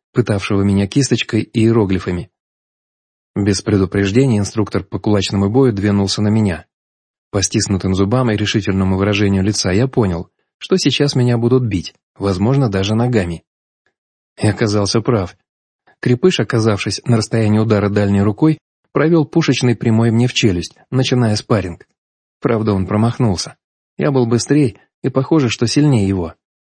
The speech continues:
Спорт — это состязание сильных. Спорт позволяет тебе соревноваться с сильными, чтобы стать ещё лучше. Когда твой противник заведомо слабей, это уже никакой не спорт. Спарринга не вышло.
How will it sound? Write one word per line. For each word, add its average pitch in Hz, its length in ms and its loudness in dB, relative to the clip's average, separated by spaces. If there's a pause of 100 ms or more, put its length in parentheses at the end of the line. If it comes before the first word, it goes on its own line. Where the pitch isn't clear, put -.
(160)
Спорт — - 460 0 (120)
это 127 160 -2
состязание 120 680 0
сильных. 104 500 -2 (380)
Спорт - 380 -2
позволяет 110 480 0
тебе 110 200 -2
соревноваться 110 600 0
с - 40 -2
сильными, 113 460 0 (240)
чтобы 139 300 0
стать 135 260 -2
ещё 147 300 0
лучше. 101 380 -2 (520)
Когда 104 280 0
твой 101 180 0
противник 104 500 0
заведомо 101 440 0
слабей, 127 500 -2 (240)
это 170 160 -4
уже 110 180 2
никакой 104 440 0
не 104 80 2
спорт. 101 420 -6 (1000)
Спарринга 104 560 0
не 101 120 2
вышло. 92 420 -2